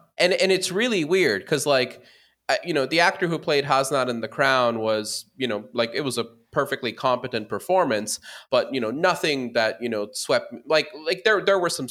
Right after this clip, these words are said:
like, you know, very intimate and, and kind of, like, fiery moments, but, uh, you know, it wasn't heartbreaking when he went away. Uh, meanwhile, you know, you have Naveen Andrews, who, you know, is a-,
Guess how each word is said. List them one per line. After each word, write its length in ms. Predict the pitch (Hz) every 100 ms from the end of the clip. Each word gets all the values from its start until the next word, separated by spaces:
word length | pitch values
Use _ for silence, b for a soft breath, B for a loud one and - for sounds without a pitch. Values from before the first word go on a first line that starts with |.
| -
like, 220 | 127 117
you 60 | 120
know, 80 | 113
very 260 | 127 123
intimate 600 | 113 127 120 127 113 110
and, 220 | 110 110
and 220 | 92 107 104
kind 160 | 117
of, 100 | 110
like, 160 | 107 104
fiery 440 | - 127 123 107
moments, 480 | 117 156 135 104 104
but, 220 | - 120 - B B B -
uh, 60 | -
you 140 | 139
know, 220 | 107 104 -
it 160 | 131 135
wasn't 320 | 156 139 120
heartbreaking 600 | 151 147 123 110 117 110
when 160 | 113
he 140 | 107 120
went 280 | 117 120 120
away. 580 | 113 135 117 104 104 B B B 87
Uh, 60 | -
meanwhile, 480 | 180 208 165 127 123
you 80 | 131
know, 60 |
you 120 | 117 120
have 200 | 135 123
Naveen 380 | 113 107 139 120
Andrews, 540 | 127 123 113 104 -
who, 340 | 117 110 104 95
you 100 | 110
know, 120 | 104
is 140 | 101
a-, 60 | 107